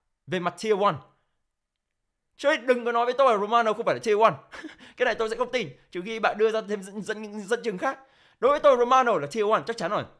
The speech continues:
Và như mình đã nói, mình đã chia sẻ trên Việt Devils bao nhiêu, bao nhiêu tháng này rồi ấy. Đối với Việt Devils ấy, và bao giờ để chia sẻ với mọi người một cái slide, được chưa? Đối với Việt Devils ấy, có ba bạn, thậm chí là bốn bạn này, mà ba bạn, chính là ba bạn.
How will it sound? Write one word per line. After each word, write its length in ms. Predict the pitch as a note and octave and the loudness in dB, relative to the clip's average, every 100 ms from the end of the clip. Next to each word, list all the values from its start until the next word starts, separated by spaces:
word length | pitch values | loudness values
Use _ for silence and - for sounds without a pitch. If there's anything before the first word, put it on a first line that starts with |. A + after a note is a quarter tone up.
| - - _ - | -20 -20 _ -14
Và 140 | C3+ | -10
như 120 | F#3+ | -6
mình 140 | G#3 E3 | -4 -4
đã 100 | D#3 | 0
nói, 260 | D#3+ G3+ - | 2 2 0
mình 160 | D3+ | -8
đã 80 | D#3 | -10
chia 180 | E3+ G3 | -6 -6
sẻ 240 | G3 F2+ - | -4 -6 -8
trên 140 | D#3+ | -8
Việt 140 | D3 D3+ | -6 -4
Devils 320 | C3+ A#2 - | -4 -6 -2
bao 360 | A#3+ C4 B3+ B3 | 2 6 4 2
nhiêu, 240 | A#3 A3+ | 4 4
bao 240 | G3+ G3 F#3 | 4 2 0
nhiêu 160 | F3 | -6
tháng 160 | D#3 C#3+ | -8 -4
này 160 | G3 | -4
rồi 120 | B2 D#3 | -2 -6
ấy. 140 | - - _ _ | -6 -12 _ _
Đối 180 | F#3 A#3 | 2 2
với 100 | C4 | 2
Việt 160 | A#3+ F#3 | -2 0
Devils 320 | F#3 F3+ D#3 | 0 -2 -2
ấy, 160 | F3 | -4
và 140 | G#2+ B2+ | -6 -6
bao 200 | C3+ D#3+ | -4 -4
giờ 160 | C#3+ | -4
để 120 | G2+ G#2 | -8 -12
chia 220 | - F3 | -10 -8
sẻ 140 | C#3+ F#2+ | -8 -8
với 80 | |
mọi 160 | B2+ C3 | -10 -8
người 120 | C3 | -8
một 120 | A2 | -10
cái 80 | A#2 | -12
slide, 320 | C#3 E3+ D3 C3 A#2 | -8 -6 -6 -10 -12
được 60 | C#3+ | -10
chưa? 100 | D3 - _ _ _ - | -10 -12 _ _ _ 2
Đối 140 | B3+ | 4
với 120 | C#4+ D#4+ | 4 0
Việt 140 | B3+ | -2
Devils 320 | A#3+ G#3 F3 | 0 0 0
ấy, 160 | A#3+ - - _ _ | -2 -2 -16 _ _
có 120 | - A#3+ | -4 4
ba 220 | C4+ B3+ | 6 8
bạn, 280 | A3 - - _ _ _ _ | 6 0 -8 _ _ _ _
thậm 100 | - | -8
chí 80 | F#3 | -4
là 40 | |
bốn 160 | E3+ E3 | -2 2
bạn 160 | G#3 C#3 | 0 0
này, 100 | - - | -10 -6
mà 140 | F#3+ | -2
ba 200 | F3 G#3+ | 2 2
bạn, 160 | - - _ - | 2 -4 _ -12
chính 180 | A3+ | -8
là 80 | D4 | -4
ba 180 | E3+ F3 | 0 2
bạn. 140 | E3 | 0